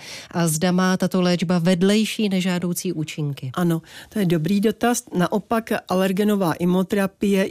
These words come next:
Speaker 2: je hlavní doménou naší odbornosti alergologie, imunologie, takže u každého alergologa, imunologa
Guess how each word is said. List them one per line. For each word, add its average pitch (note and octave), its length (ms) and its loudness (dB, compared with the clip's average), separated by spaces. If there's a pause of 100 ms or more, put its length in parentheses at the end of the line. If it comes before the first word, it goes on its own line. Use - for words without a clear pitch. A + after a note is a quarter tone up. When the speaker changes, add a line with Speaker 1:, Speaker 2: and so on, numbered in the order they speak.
Speaker 2:
je F#3+ 120 2
hlavní F#3 420 2
doménou D#3+ 640 4
naší G3 360 -2
odbornosti E3+ 840 0
alergologie, E3 720 0
imunologie, E3+ 640 0
takže D#3 380 -4 (360)
u G3 80 0
každého D#3 920 0 (380)
alergologa, E3 840 2 (100)
imunologa E3+ 840 2